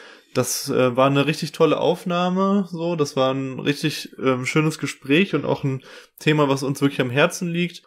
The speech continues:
und wo viel einfach drüber diskutiert haben immer und so weiter.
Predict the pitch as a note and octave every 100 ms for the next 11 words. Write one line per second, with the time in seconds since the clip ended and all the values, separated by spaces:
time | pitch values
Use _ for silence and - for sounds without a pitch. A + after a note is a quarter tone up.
0 | _ - C#3 B2+ C3 B2+ D3+ C#3 C3+ C3
1 | B2+ A#2+ A2+ B2 B2+ C3+ B2+ B2 A#2+ B2
2 | - - F#3 F3 E3 D#3 D3 D3 C#3+ C#3
3 | C#3 C#3+ B2+ - B2 B2+ C3+ C3 A2+